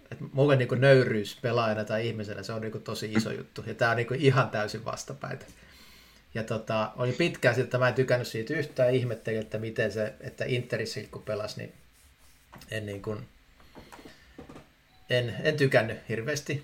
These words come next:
Mutta sitten kun kattelin näitä pelejä viime aikoina, niin sit tajusin, niin kuin, että okei, onhan se nyt, se on täysin eri maata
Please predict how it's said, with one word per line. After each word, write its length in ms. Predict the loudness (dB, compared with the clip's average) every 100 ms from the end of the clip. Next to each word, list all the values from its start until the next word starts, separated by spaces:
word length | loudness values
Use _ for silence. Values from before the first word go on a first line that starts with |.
| -6
Mutta 180 | -4 -2
sitten 240 | -2 0 0
kun 80 |
kattelin 440 | 4 4 4 -2 -2
näitä 180 | -6 -10 _
pelejä 340 | 2 2 2 -4 -6
viime 240 | -6 -6
aikoina, 380 | -8 -6 -8 -10 -14 _ _ -20 -20 -20 -20 _ -20 -20 _ _ -10
niin 120 | 2
sit 180 | 2 4
tajusin, 400 | 2 2 -2 -6
niin 120 | -8
kuin, 80 | -8
että 180 | -8 -8
okei, 360 | -6 -8 -10 -4
onhan 200 | 0 0
se 120 | 0 -4
nyt, 140 | -8 -14 -10
se 100 | -10
on 160 | -6 2
täysin 460 | 4 2 0 -6
eri 360 | -6 -4 -4 -6
maata 480 | -8 -6 -6 -6